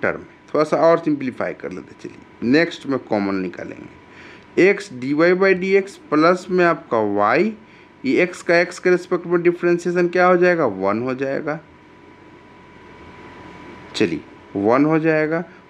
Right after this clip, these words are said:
Plus में आपका टू वाई डी वाई by डी एक्स। equal to sec square x plus में डी वाई by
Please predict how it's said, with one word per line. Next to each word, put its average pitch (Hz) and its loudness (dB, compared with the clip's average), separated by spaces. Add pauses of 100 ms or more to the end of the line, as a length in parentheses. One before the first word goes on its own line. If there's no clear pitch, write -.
(140)
Plus 175 4
में 185 2
आपका 139 -2
टू 160 -6
वाई 117 2 (460)
डी 104 -6
वाई 190 -2
by 180 0
डी 123 -2
एक्स। 104 -2 (1500)
equal 151 2 (100)
to 131 0 (340)
sec - -4 (120)
square 165 2 (120)
x 113 -2 (520)
plus 165 2
में 135 2
डी 113 -2
वाई 117 0
by 113 -4